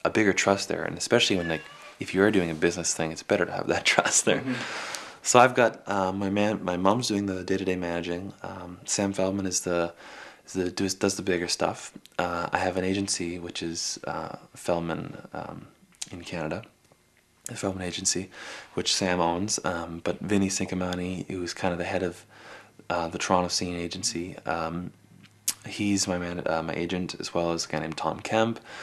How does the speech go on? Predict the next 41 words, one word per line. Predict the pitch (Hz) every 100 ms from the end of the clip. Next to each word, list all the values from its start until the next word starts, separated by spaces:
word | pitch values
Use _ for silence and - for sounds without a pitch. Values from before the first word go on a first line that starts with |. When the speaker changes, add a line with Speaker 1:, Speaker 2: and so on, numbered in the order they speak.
| - -
Speaker 1:
So | -
there's | 92
a | 95
couple | 117 113
people | 101
that | 87
work | 92 90
out | 87
of | 87
there, | 87 87 90 85
uh, | - 82 82 80 -
and | 98 95 92 90 90 87 - - - - - - - - -
I've | 110 90
got, | 92 82
you | 92
gotta | 104 90
have | 85
a |
lawyer, | 92 98 92 90 123 - -
right? | 85 87
You | 113 - - -
gotta | 95
have | 87
a |
lawyer. | 85 87
I've | 90
got | 85
a |
great | 80 92 92
lawyer | 85 82 85
that | 87
I | 82
really | 85 90
trust, | - 82 - -
and, | 87 82 -
uh, | - - - - -
he's, | 98 87
like, | 82 -
a, | 80 80
a | 90
Buddhist, | 98 98 87 - -